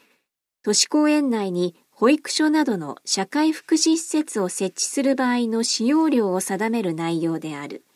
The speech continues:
動物公園をはじめとする都市公園の機能を活用し、さらなる利便性の向上が図られるよう期待する。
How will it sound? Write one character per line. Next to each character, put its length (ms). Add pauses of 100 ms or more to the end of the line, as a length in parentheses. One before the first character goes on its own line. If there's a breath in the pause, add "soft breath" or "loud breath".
(840 soft breath)
動 220
物 220
公 200
園 220
を 40
は 140
じ 140
め 120
と 140
す 160
る 180 (280 loud breath)
都 120
市 120
公 260
園 240
の 140
機 180
能 300
を 60
活 340
用 180
し、 300 (420 soft breath)
さ 180
ら 140
な 140
る 140
利 120
便 220
性 240
の 120
向 220
上 240
が 120
図 300
ら 120
れ 120
る 200
よ 240
う 80
期 120
待 220
す 180
る。 200